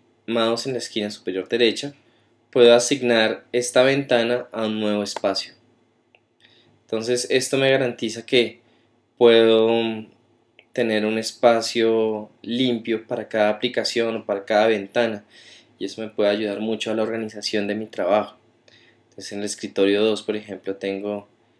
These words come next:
el correo, ¿sí? En el otro espacio tengo el escritorio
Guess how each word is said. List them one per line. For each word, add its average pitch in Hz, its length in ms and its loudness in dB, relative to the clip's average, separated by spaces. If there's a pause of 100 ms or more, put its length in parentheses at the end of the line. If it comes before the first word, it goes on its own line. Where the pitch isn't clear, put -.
(200)
el 95 600 -8
correo, 92 540 -4 (180)
¿sí? 101 300 -10 (1700)
En 117 200 -8
el 123 140 2
otro 131 220 4
espacio 120 480 0
tengo 107 280 -4
el 104 80 -2
escritorio 92 640 -4